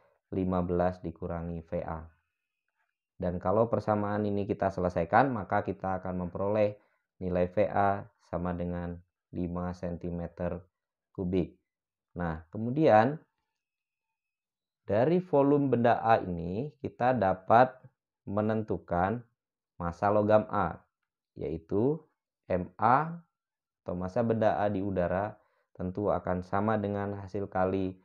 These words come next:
massa jenis benda A dengan volume benda A. Dengan demikian, dengan masukkan nilai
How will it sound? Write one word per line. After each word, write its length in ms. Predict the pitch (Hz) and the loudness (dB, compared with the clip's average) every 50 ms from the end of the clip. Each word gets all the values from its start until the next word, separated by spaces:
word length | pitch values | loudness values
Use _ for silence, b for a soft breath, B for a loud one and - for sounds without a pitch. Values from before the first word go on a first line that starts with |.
| b b b b b _ - | b b b b b _ -8
massa 240 | 92 90 92 90 | -8 -4 -4 -2
jenis 320 | 90 92 92 92 92 92 - | -2 -2 -2 -2 -4 -6 -6
benda 240 | 98 90 87 85 78 - | -4 -4 -2 -2 -4 -2
A 320 | - 95 113 139 160 175 - - _ _ _ _ _ | 2 4 4 4 4 0 -4 -12 _ _ _ _ _
dengan 640 | - 92 87 90 90 92 98 104 107 110 113 113 113 - _ _ _ _ _ _ _ _ | -8 -6 -4 -4 -2 -2 -2 0 -2 -2 -4 -6 -10 -16 _ _ _ _ _ _ _ _
volume 400 | _ 82 82 85 95 101 101 90 | _ -2 0 0 0 0 -2 -2
benda 240 | 85 82 85 87 87 - - | -4 -4 -2 -2 -4 -2 0
A. 140 | 90 87 82 87 - _ _ _ _ _ _ _ _ _ _ _ _ _ - | 0 0 0 -2 -10 _ _ _ _ _ _ _ _ _ _ _ _ _ -14
Dengan 160 | 90 90 85 | -10 -8 -6
demikian, 640 | 85 85 85 85 82 - 92 101 113 135 160 170 165 151 _ _ _ _ _ | -6 -6 -6 -6 -4 2 4 4 6 4 4 0 -6 -10 _ _ _ _ _
dengan 240 | 90 92 90 90 90 | -6 -4 -4 -4 -4
masukkan 480 | 92 92 90 113 110 - 123 127 127 123 | -4 -4 -4 -6 0 4 4 4 4 4
nilai 480 | 120 117 110 113 113 110 110 110 113 | 0 2 2 4 4 4 2 0 -2